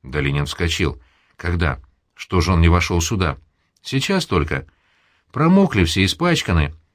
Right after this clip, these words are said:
Переодеться, говорят, надо». Долинин быстро стал спускаться вниз.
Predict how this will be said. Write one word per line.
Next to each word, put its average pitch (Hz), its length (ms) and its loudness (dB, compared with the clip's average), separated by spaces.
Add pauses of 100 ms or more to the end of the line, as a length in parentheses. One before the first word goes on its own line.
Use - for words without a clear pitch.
(120)
Переодеться, 85 600 0
говорят, 80 260 2
надо». 80 360 -2 (1400)
Долинин 90 440 2
быстро 87 320 2
стал 85 240 0
спускаться 87 560 -4
вниз. 90 400 0